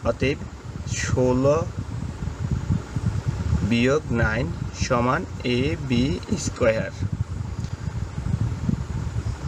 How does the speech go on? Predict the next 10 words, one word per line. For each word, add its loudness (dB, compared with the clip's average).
সুতরাং 2
ষোলো 2
থেকে 2
নয় 4
যদি 0
বিয়োগ 2
করা -2
হয়, 0
ষোলো 2
থেকে 0